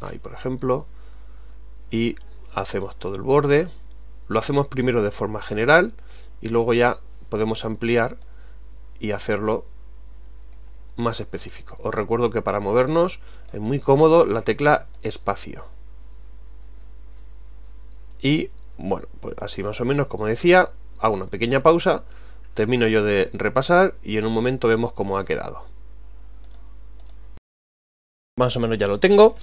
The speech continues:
Eh, si quisiera mover el, el bolo del lugar, por ejemplo, colocarlo aquí a la derecha,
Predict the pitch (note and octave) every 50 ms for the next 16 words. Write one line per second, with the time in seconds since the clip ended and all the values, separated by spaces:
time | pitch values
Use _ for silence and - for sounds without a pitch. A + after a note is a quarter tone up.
0 | - - - - - - - - A#2+ A#2+ A#2+ A#2 A2+ A2 - - D3 B2+ C3+ -
1 | F#3 E3 E3 E3 D#3+ C#3 C3 D3 D3+ C#3+ - - - - - - - - - -
2 | G#2+ A2 G#2+ G#2+ G#2 G#2 G2+ G2 - - A2+ A2+ G#2+ A#2+ C3 C3 B2 A2+ G#2+ A2
3 | B2 C#3+ F#3+ G3+ A3 - - A#2 - - C3 A#2 A2+ A2+ G2+ G#2 G#2+ G#2+ G2+ -
4 | A#2 A2+ A2 A2 G#2+ A2+ G#2+ G#2+ G#2+ A2 C#3 E3 - - F3 C#3+ -